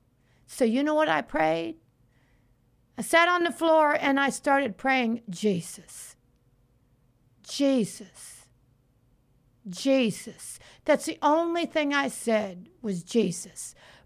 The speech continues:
But while I was saying the name "Jesus," I was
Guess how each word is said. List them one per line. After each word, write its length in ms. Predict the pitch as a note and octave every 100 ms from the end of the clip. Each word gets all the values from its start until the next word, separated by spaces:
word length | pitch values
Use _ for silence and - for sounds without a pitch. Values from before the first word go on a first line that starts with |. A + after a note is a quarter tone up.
| -
But 200 | A#3+ B3
while 640 | G#3+ C4 D4+ F4 G4 A4
I 220 | - D4+
was 240 | D#4+ D4+ -
saying 540 | - D4 C#4+ A#3 G3+
the 100 | G#3+
name 420 | G#3+ B3 C4 B3
"Jesus," 960 | G3 - C4 G#3 - - - - - - _ _ _ _ _ _ _ _ -
I 100 | F#3+
was 260 | F#3+ -